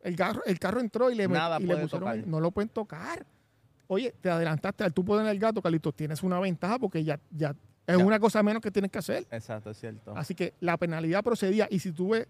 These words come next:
Speaker 1: ni Fernando ni Aston Martin pelearon la, la penalidad. La penalidad procedía fue como la fia lo aplicó.
Speaker 2: Sí, no era justo. Como bien dijo el equipo, oye, teníamos control de la carrera. Si nos daban los diez segundos,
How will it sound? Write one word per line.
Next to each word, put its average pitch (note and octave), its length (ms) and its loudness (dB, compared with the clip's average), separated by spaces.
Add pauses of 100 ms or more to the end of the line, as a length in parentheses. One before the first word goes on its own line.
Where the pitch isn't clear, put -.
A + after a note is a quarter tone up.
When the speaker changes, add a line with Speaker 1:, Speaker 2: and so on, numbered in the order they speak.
Speaker 1:
ni F#3 180 4
Fernando F#3+ 680 0
ni G3 120 2
Aston F#3 400 0
Martin F3+ 360 0 (240)
pelearon F3+ 560 4
la, E3+ 200 4
la E3 140 2
penalidad. D#3 560 0 (200)
La E3+ 140 4
penalidad D#3 520 -2
procedía G3+ 320 0
fue F3+ 160 -2
como F#3+ 260 0
la G3+ 160 -2
fia F3+ 220 -4
lo G#3 80 -2
aplicó. F3+ 580 -4 (640)
Speaker 2:
Sí, B2+ 240 -6
no A#2+ 100 -2
era A#2+ 140 -4
justo. C3+ 460 -8 (240)
Como A#2 240 -4
bien A#2 180 -6
dijo C#3 180 -4
el D3 60 -6
equipo, D3 300 -10
oye, D3 180 -8
teníamos B2+ 680 -10
control C3 340 -8
de C3+ 100 -10
la C#3 120 -10
carrera. C3+ 420 -10 (320)
Si C#3 280 -4
nos C3+ 180 -2
daban C#3 280 0
los F3 140 -6
diez F#3+ 160 -4
segundos, F#3 640 -8